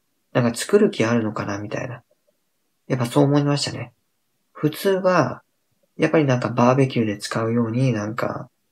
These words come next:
その木材のところになんか火をね、火をつけて、やっぱその火、火をね、映して、火をね、背景にして、えー、歌うみたいな。それが普通ですよね。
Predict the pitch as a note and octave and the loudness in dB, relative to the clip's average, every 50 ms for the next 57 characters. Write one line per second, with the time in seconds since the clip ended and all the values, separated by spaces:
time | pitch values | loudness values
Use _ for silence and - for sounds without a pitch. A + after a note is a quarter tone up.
0 | _ _ _ _ _ _ _ _ - _ _ _ _ _ _ - - B2+ A#2+ A2+ | _ _ _ _ _ _ _ _ -20 _ _ _ _ _ _ -6 -2 0 0 0
1 | A2 A2+ B2+ B2+ - _ _ _ _ - B2 B2 B2 - D3+ C#3+ C3+ C3 B2+ B2 | 0 0 -2 -4 -6 _ _ _ _ 2 2 2 6 8 8 8 8 6 4 4
2 | B2 B2 C#3 C#3 D3 D3+ D#3 C#3 B2 A#2+ A2+ A2 G#2+ G#2+ - - C#3+ B2 G#2+ G#2 | 2 -2 -2 0 2 2 2 2 2 0 -2 -4 -6 -6 0 2 2 2 2 2
3 | B2 D3 - _ _ _ _ _ _ _ _ _ _ _ - - D3 C3+ A#2+ A2 | 0 -2 -2 _ _ _ _ _ _ _ _ _ _ _ -4 2 4 4 4 4
4 | G#2+ - - _ _ _ _ _ _ _ - - - - A#2+ B2 D3+ D#3+ C#3+ A#2+ | 2 -2 -6 _ _ _ _ _ _ _ -14 -12 -2 -2 0 2 4 4 4 4
5 | A2 A2 - G#2+ G#2 - A2 G#2+ G#2 G2+ G2+ - - _ _ _ _ _ - - | 2 -2 -4 -6 -6 -4 -4 -2 0 -2 -2 -4 -8 _ _ _ _ _ -8 -4
6 | F#3 F3 E3 - - _ - - - G3 F3+ C#3 A#2+ B2 C3+ C3+ C3+ - C3+ C3 | -4 -4 -4 -6 -8 _ -16 -4 0 2 2 2 4 2 2 0 2 0 -2 0
7 | - D#3+ D#3 - - - - G3 F3 A#2+ G#2 - - _ _ _ _ _ _ _ | 2 0 0 0 -2 0 2 4 4 4 4 0 -8 _ _ _ _ _ _ _
8 | _ _ _ _ _ _ _ - - - G3 G3 F3+ C3 A#2+ B2+ C3+ C#3 - - | _ _ _ _ _ _ _ -12 -4 -2 0 2 2 2 2 2 0 0 -2 -4
9 | F3+ E3 D3+ C#3+ D3 - C#3 C3+ C3+ C#3 - - G3 E3+ A#2+ - - _ _ _ | 0 0 0 0 0 0 0 0 0 -2 -2 2 2 2 2 2 -2 _ _ _
10 | _ _ _ _ _ _ _ - - A#2+ A2+ G#2+ G#2 - B2+ - A#2 A2+ G#2+ G#2 | _ _ _ _ _ _ _ -6 -2 -2 0 0 0 0 0 0 0 0 0 -4
11 | G2 G2+ - - - - _ _ _ _ _ _ _ _ _ _ _ _ _ _ | -4 -6 -8 -10 -12 -14 _ _ _ _ _ _ _ _ _ _ _ _ _ _
12 | - - F#3 F#3 F#3+ F#3 F#3 E3+ - - - F3 E3 D#3+ D#3+ D3+ - - G#2 G2+ | -8 -4 0 0 0 0 0 -2 -4 -6 -2 0 2 2 2 0 0 -4 -10 -8
13 | G2+ G2 G2 G2 B2 C3+ | -8 -8 -8 -8 -10 -12